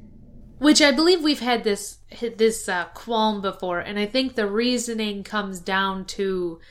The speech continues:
she had to channel Dahlia before Pearl could, so she felt, like,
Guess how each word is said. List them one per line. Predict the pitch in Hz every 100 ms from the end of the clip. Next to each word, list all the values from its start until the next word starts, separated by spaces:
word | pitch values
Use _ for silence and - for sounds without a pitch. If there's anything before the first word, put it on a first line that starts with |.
| - - -
she | - - 254 262
had | 247 240 233
to | - 220
channel | 208 - 220 202 196 190 190
Dahlia | 180 175 180 180 170 160 165 - - - - - - _ _ -
before | 185 - 226 220 208
Pearl | 208 220 196 180 -
could, | - 226 180 95 - -
so | - 202
she | - 208
felt, | - 220 196 185 - _ _ _ _ -
like, | 190 175 -